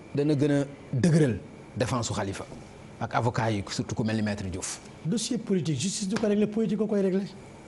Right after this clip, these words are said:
Speaker 2: Xoolal dossier politique yi fi jaar, dégg nga fi protocole lu ne. Gis nga fi ni dossier Karim jeexee, dossier politique, politique ko koy régler. Avocat yi foog ñu am ci dossier yi coow leeg yooyu. Wante dossier politique, bu la ci dara nag, politique ko koy régler.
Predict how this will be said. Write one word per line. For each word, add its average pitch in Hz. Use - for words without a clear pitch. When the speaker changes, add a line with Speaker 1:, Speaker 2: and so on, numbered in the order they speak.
Speaker 2:
Xoolal 240
dossier 226
politique 208
yi 196
fi 170
jaar, 180
dégg 220
nga 240
fi 233
protocole 208
lu 190
ne. 156
Gis 208
nga 254
fi 214
ni 240
dossier 220
Karim 202
jeexee, 175
dossier 254
politique, 196
politique 269
ko 254
koy 220
régler. 185
Avocat 240
yi 214
foog 226
ñu 254
am 226
ci 214
dossier 220
yi 208
coow 214
leeg 190
yooyu. 147
Wante 220
dossier 247
politique, 196
bu 190
la 240
ci 214
dara 214
nag, 185
politique 226
ko 208
koy 190
régler. 147